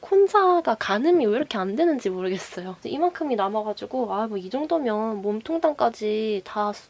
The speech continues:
뭐 수정 다 하고도 남겠다. 어, 이번 영상 같은 경우에는 별게 많이 없었어가지고,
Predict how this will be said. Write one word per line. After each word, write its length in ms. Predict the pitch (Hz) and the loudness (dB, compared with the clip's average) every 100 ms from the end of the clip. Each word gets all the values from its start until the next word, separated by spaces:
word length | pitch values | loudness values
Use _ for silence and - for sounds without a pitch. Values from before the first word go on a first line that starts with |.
| _ - | _ -8
뭐 240 | 196 190 | -4 -4
수정 320 | - - 359 | -6 2 2
다 140 | - 220 | 2 -6
하고도 380 | - - 415 254 | -6 0 0 2
남겠다. 680 | 190 220 320 320 - 190 - - - - | 0 0 -4 -6 -2 -2 -2 -16 -18 -12
어, 80 | 240 - | -10 -6
이번 440 | 208 226 262 254 | -4 2 2 2
영상 600 | 202 202 208 247 254 247 | 0 0 -4 -2 -2 -2
같은 280 | 233 226 214 | -2 -2 -6
경우에는 760 | 196 196 190 185 214 208 180 - _ | -6 -8 -8 -6 -4 -4 -6 -14 _
별게 340 | - 220 220 247 | -6 0 2 4
많이 260 | 196 190 196 | 2 0 -2
없었어가지고, 1400 | 175 - 233 233 202 196 185 185 185 190 196 190 175 | -4 -6 -2 -2 -2 -4 -8 -12 -10 -8 -6 -4 -6